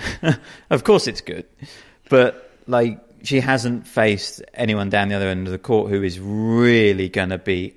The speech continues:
absolutely right there with her. I would say that's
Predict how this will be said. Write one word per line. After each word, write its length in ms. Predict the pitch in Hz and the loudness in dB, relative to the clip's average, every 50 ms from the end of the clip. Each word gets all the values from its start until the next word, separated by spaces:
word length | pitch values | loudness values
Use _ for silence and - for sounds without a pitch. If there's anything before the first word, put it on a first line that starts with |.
| _ - | _ -6
absolutely 800 | 110 107 101 - - - - 104 95 98 98 95 - 98 92 | -4 -4 -4 -4 -8 -10 -8 -6 -4 -2 -4 -4 -4 -6 -8
right 440 | 92 95 95 98 101 101 98 - - | -6 -6 -4 0 0 0 0 0 -2
there 240 | 98 98 92 92 92 | -4 -4 -2 -2 -4
with 220 | 90 87 90 85 | -4 -4 -6 -6
her. 200 | - - - - - _ _ _ _ _ _ _ _ _ _ _ _ _ _ - | -6 -10 -16 -16 -16 _ _ _ _ _ _ _ _ _ _ _ _ _ _ -4
I 100 | - 107 | -4 -2
would 140 | 95 95 | -2 -2
say 300 | - - 110 95 80 95 | -4 -4 -4 -4 -4 -6
that's 280 | - 98 - - - - | -6 -8 -10 -10 -12 -18